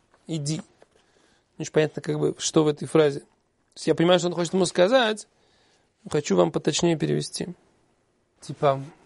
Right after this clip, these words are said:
место, э, эти пальмы были на месте аспасты. Тогда бери это место, сколько взяла, стоило бы аспаста, и уходи. То есть возьми место. Здесь бы росла, вместо, вместо деревьев росла бы аспаста,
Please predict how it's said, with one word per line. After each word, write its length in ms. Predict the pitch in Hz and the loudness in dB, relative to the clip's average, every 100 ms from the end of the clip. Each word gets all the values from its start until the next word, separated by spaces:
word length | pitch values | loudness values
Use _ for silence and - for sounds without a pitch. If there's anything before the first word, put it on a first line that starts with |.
| _ _ _ _ _ _ _ _ - | _ _ _ _ _ _ _ _ -6
место, 640 | 165 220 202 175 151 123 - _ _ _ _ _ - | -2 0 0 2 0 -2 -14 _ _ _ _ _ -12
э, 200 | 151 147 | -6 -4
эти 140 | 151 | -4
пальмы 380 | 165 196 226 208 | 2 6 6 2
были 180 | 175 196 | -2 -2
на 140 | 170 | -2
месте 320 | 160 180 - 147 | 0 -2 0 0
аспасты. 540 | 139 170 135 - - _ _ _ _ _ _ | 2 2 0 -2 -20 _ _ _ _ _ _
Тогда 240 | - 156 175 | -6 -2 0
бери 280 | 170 202 254 | 0 0 0
это 220 | 208 170 | 0 -2
место, 580 | 160 185 175 165 135 - _ _ _ _ _ _ | 0 0 0 0 -2 -4 _ _ _ _ _ _
сколько 380 | - - 156 156 | -6 -2 0 0
взяла, 380 | 143 151 165 165 | -2 2 2 2
стоило 380 | - 175 175 156 | 0 2 2 2
бы 120 | 143 | 2
аспаста, 540 | 139 - 131 123 - | 2 0 -2 -2 -6
и 120 | 151 190 | -4 -2
уходи. 400 | 202 220 208 202 | 2 2 0 -10
То 80 | |
есть 160 | 160 - | -10 2
возьми 540 | 160 156 196 233 208 | 2 2 -2 0 0
место. 680 | 156 156 185 196 156 - 120 _ _ _ _ _ _ _ _ - | 0 -2 0 2 0 -4 -10 _ _ _ _ _ _ _ _ -16
Здесь 500 | 139 160 139 220 208 | -12 -8 2 2 4
бы 140 | 180 | 2
росла, 460 | 175 156 190 190 165 | 2 2 4 4 4
вместо, 400 | 160 175 - 160 | 0 -4 -4 -6
вместо 680 | 151 170 170 - 156 147 147 | -2 0 2 4 2 2 0
деревьев 480 | 143 170 170 143 127 | 0 0 0 -2 -2
росла 340 | 139 147 165 | 0 4 4
бы 100 | 170 | 4
аспаста, 580 | 196 - 302 - - | -2 -2 -2 -2 -6